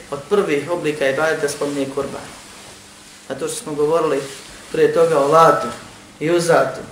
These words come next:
i Menatu, i dovištima, i ovim, i onim, i raznoraznim šir-, širkilištima,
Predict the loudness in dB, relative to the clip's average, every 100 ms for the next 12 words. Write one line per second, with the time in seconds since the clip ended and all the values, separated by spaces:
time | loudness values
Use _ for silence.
0 | -20 -12 -4 0 0 2 2 0 -4 -12
1 | -14 -20 -20 -20 -20 -20 -20 -16 -8 2
2 | 6 6 6 0 -2 -4 -6 -10 -16 -20
3 | -20 -20 -20 -20 -20 -16 -6 4 6 6
4 | 4 0 2 4 4 2 -4 -12 -20 -20
5 | -20 -20 -6 2 2 4 6 6 6 0
6 | -2 -2 -2 -2 0 -2 -4 -4 -6